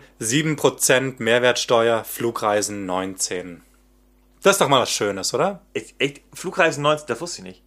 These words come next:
Speaker 2: Flugreisen neunzehn? Wirklich?
Speaker 1: Ja, dachte ich, das wird einfach umgedreht.
Speaker 2: Ach so.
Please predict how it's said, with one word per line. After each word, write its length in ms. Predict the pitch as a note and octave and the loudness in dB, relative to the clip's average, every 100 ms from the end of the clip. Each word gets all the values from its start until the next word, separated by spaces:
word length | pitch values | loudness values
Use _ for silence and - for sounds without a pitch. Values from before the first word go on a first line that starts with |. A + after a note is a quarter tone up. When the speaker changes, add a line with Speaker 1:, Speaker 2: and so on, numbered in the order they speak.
| - | -6
Speaker 2:
Flugreisen 460 | - C#4 A#3 F#3+ | 0 2 2 4
neunzehn? 560 | G3+ G#3 G#3 C#3+ C#3 A3+ - _ _ _ _ - | 4 4 4 2 2 0 -14 _ _ _ _ 0
Wirklich? 480 | C4+ E3+ A#2+ - _ _ _ - | 2 4 2 0 _ _ _ -12
Speaker 1:
Ja, 200 | G2+ F2+ | -10 -4
dachte 260 | A#2+ - | -4 -4
ich, 60 | G#2+ | -8
das 120 | G2 | -4
wird 80 | G#2 | -4
einfach 240 | G2 G2+ | -4 -6
umgedreht. 1000 | - D#3+ - _ _ _ - - G2+ G2 G#2+ | -6 -10 -12 _ _ _ -14 -8 -8 -8 -12
Speaker 2:
Ach 60 | |
so. 240 | - A#2+ | -12 -12